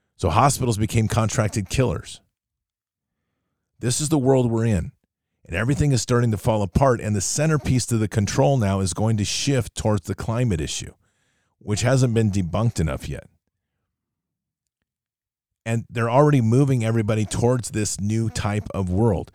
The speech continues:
There's a thing called the modified Arctic apple. And this, this comes out of Mother Earth News. So this is an apple that was developed and it, to, with,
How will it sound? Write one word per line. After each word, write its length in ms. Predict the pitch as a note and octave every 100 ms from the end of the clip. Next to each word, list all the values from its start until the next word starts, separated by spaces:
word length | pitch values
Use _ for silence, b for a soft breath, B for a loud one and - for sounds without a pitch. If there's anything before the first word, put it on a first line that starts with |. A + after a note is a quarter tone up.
| b b b b
There's 180 | G#2+ G#2
a 60 | G#2+
thing 180 | C#3+
called 220 | C#3 A#2 G#2+
the 80 |
modified 720 | G2 G2 A2 C#3 - B2 B2 - -
Arctic 520 | G#2+ G#2+ - G#2+ -
apple. 560 | - G#2 F#2+ - C#2+ - _ _ _ _ _ _ _ _ _ _ _ _ _ _ _ _ _ _ _ _ _
And 120 | F2 G#2+
this, 180 | A#2 -
this 220 | C3+ C3+
comes 260 | C3+ A#2+
out 200 | A2 G#2+
of 160 | G2 E2+ -
Mother 300 | G#2+ A2 G#2
Earth 200 | G2 -
News. 460 | G2 G2 D#2 - - _ _ _ _ _ _ _ _ _
So 300 | - A#2 G#2+ - _ _ _ _ _ _
this 240 | A2 C3
is 140 | D3+ C3+
an 80 |
apple 560 | - A2 A#2 A2+ E2+ D#2 - _ _ _ _ _ _ _ _ _ -
that 120 | G2+
was 160 | A2 F#2+
developed 640 | G2+ A2+ B2 A2 F2+ - _
and 180 | A2 G#2+
it, 120 | G2+ - _ _ C2+
to, 300 | - A#2 G#2 -
with, 300 | A2 G#2+ G2